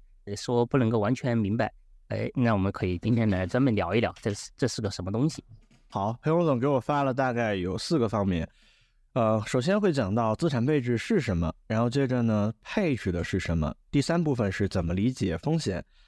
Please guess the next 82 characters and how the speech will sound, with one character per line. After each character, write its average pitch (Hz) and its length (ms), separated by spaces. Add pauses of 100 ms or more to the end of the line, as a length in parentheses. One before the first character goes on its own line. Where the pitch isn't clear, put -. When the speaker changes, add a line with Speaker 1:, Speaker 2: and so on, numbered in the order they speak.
(140)
Speaker 2:
第 170 140
四 170 180
部 135 140
分 101 180
是 98 200
怎 92 180
么 85 100
去 117 240
衡 117 240
量 113 180
配 135 220
置 104 100
的 101 120
绩 135 160
效， - 240 (320)
当 202 100
然 233 80
还 240 80
有 220 80
第 262 160
五 135 160
部 143 180
分 90 160
啊。 196 120
第 214 120
五 156 140
部 160 100
分 127 200
就 110 80
是 104 80
当 120 180
期 131 220
我 104 140
们 87 100
在 104 180
星 131 240
球 101 300
收 165 320
集 123 160
了 123 100
一 123 140
些 123 320 (300)
投 120 200
资 170 140
者 101 180
的 85 160
一 101 60
些 127 240
问 185 300
题， - 240
我 90 100
们 90 100
也 90 80
会 104 140
穿 139 320
插 139 240
到 98 140
这 87 100
些 87 160
里 82 140
面。 78 180 (240)
那 139 100
今 165 140
天 165 180
我 123 140
也 131 120
来 104 120
跟 110 140
裴 107 100
红 113 100
总 101 140
学 98 220
习 104 160
一 95 40
下 98 140
什 95 140
么 107 80
是 107 100
资 117 140
产 82 120
配 113 160
置。 - 140